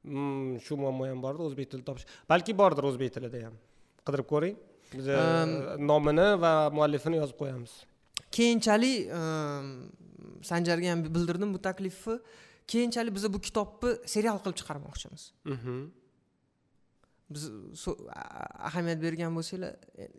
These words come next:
Speaker 2: intervyuda ham, menimcha, ko'rgan bo'lsang kerak, e, ko'proq to'rtta, e, mavzuga to'xtalishgan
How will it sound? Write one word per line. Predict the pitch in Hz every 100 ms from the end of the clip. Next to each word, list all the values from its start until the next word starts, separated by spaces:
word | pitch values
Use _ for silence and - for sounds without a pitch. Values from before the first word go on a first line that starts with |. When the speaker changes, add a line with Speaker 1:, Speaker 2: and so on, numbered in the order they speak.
| 50 -
Speaker 2:
intervyuda | 180 180 175 156
ham, | 147
menimcha, | 139 139 135
ko'rgan | 143 147 143 135
bo'lsang | 143 156
kerak, | 151 202 226 254
e, | - - 73 -
ko'proq | - 180 202 226 226 - - _ _ -
to'rtta, | 208 - - - 165 139 - _ _
e, | - 127 135
mavzuga | 143 151 156 160 147 196 - - - _ -
to'xtalishgan | - 185 196 160 - 135